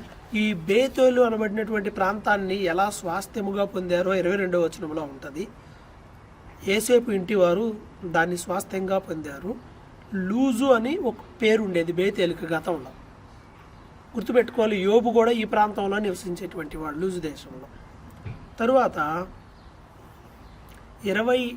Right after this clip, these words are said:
ఏడవ వచనంలో మనం చూసినట్లయితే, కనానీయుల్లో కొంతమంది మేము గట్టిగా ఉండాల్సిందే అని చెప్పి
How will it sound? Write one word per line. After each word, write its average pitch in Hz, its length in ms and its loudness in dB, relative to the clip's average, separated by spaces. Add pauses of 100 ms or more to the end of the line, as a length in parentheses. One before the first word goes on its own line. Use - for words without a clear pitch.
(140)
ఏడవ 220 400 4
వచనంలో 208 420 -4
మనం 185 320 0
చూసినట్లయితే, 208 640 -2
కనానీయుల్లో 226 680 -2
కొంతమంది 214 560 -2
మేము 196 200 -2
గట్టిగా 208 360 0
ఉండాల్సిందే 196 640 2
అని 180 100 -4
చెప్పి 180 420 -10